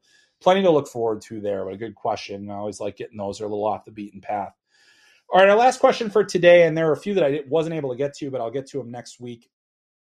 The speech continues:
or in two weeks when we're back. This one comes from Nam Danan, and this is a, a little bit of combining draft classes, and I, I, this is always fun.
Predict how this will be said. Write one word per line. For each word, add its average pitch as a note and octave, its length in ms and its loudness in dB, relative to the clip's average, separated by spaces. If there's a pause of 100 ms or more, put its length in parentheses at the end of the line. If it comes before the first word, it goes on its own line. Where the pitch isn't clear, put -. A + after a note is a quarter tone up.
(300)
or A2+ 120 -10
in G#2 100 -10
two D3 180 -4
weeks C3 300 -8
when A#2 80 -14
we're A2+ 120 -10
back. A2+ 320 -8 (360)
This F#3 120 -12
one G#3+ 100 -6
comes F#3+ 200 -2
from D3 200 -8
Nam D3 260 -4
Danan, B2+ 460 -8
and A2+ 100 -14
this B2 160 -14
is C3+ 100 -12
a, A#2 280 -2
a A#2 60 -10
little C3 200 -6
bit A#2 180 -6
of G#2 280 -10
combining C3 500 -8
draft A#2 340 -6
classes, G2+ 540 -16
and G2+ 100 -16
I, G#2+ 380 -16
I, A#2 80 -16
this C#3+ 240 -12
is A2+ 80 -12
always G2 280 -4
fun. G2+ 260 -16